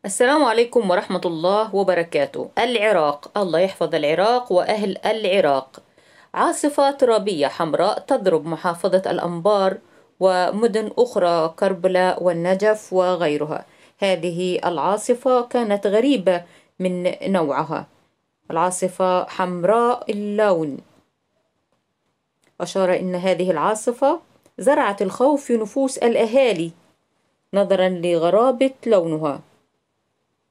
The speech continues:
كما ترون في هذه الصورة، لونها غريب جدًا. هذه العاصفة في كربلاء والنجف محافظة الأنبار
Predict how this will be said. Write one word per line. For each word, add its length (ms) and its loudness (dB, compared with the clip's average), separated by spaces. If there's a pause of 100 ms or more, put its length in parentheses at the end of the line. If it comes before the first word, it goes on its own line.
(240)
كما 220 0
ترون 340 0
في 280 -4
هذه 560 0
الصورة، 560 -4 (560)
لونها 520 -2
غريب 500 -2
جدًا. 520 -4 (1600)
هذه 560 0
العاصفة 680 -2
في 160 -6
كربلاء 680 -2
والنجف 600 -2
محافظة 580 -6
الأنبار 580 0